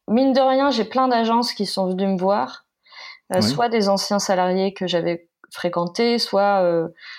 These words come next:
Speaker 1: euh, des gens qui étaient dans les mêmes espaces coworking que moi à l'époque.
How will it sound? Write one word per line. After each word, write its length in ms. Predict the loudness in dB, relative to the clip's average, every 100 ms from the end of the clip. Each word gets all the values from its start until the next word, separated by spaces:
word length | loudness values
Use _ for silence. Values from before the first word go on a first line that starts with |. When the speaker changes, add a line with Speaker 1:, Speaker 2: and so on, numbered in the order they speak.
| -12 -4
Speaker 1:
euh, 300 | -2 0 -2
des 680 | 0 0 0 0 -2 -2 -2
gens 220 | 0 0
qui 80 | 0
étaient 180 | -2
dans 120 | 0 0
les 100 | 2
mêmes 220 | 2 0
espaces 400 | 0 -2 -2 -2
coworking 420 | -2 -2 -2 -4
que 100 | -2
moi 200 | 0 0
à 40 |
l'époque. 480 | 0 0 -2 -4 -10